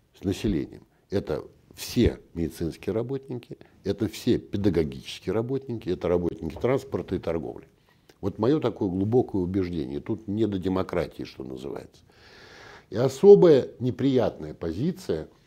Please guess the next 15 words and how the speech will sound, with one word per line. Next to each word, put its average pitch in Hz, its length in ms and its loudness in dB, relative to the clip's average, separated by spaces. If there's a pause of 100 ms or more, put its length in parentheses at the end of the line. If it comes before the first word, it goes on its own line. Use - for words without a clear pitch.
(600)
это 143 200 2
позиция 104 500 2
некоторых 95 380 -4
врачей. - 400 -14 (1500)
На 104 100 0
мой 180 160 10
взгляд, 120 480 4 (420)
эти 120 260 -2
люди 107 540 0
не 110 240 0
должны 78 540 0 (720)
вообще 90 300 -6
заниматься 80 480 -6
врачебной 71 480 -10
деятельностью. - 680 -16